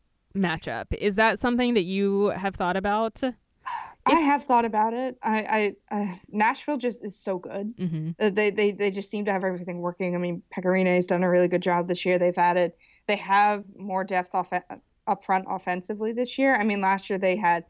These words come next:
Speaker 2: they had some injuries in the playoffs, so then when they faced the Penguins in the Stanley Cup final, they weren't as, um, prepared offensively. They had, they had some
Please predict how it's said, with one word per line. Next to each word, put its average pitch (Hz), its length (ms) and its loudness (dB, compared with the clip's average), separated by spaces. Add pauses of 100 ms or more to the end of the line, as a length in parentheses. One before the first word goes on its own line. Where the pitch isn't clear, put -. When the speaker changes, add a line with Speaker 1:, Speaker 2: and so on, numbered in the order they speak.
(240)
Speaker 2:
they 180 60 -8
had 185 140 0
some 175 120 -6
injuries 180 360 -2
in 180 60 -6
the 165 80 -6
playoffs, 170 420 2
so 190 100 -8
then 170 240 -4
when 175 140 -2
they 160 80 -4
faced 170 260 -4
the 175 60 -10
Penguins 180 380 -2
in 170 60 -4
the 170 60 -4
Stanley 170 280 -2
Cup - 180 -6
final, 170 260 2
they 170 120 0
weren't 175 300 0
as, 175 400 -2 (560)
um, 175 320 4 (220)
prepared 180 640 2
offensively. 175 640 0
They 170 140 -2
had, 160 300 2
they 165 60 -2
had 160 240 -4
some 156 360 -6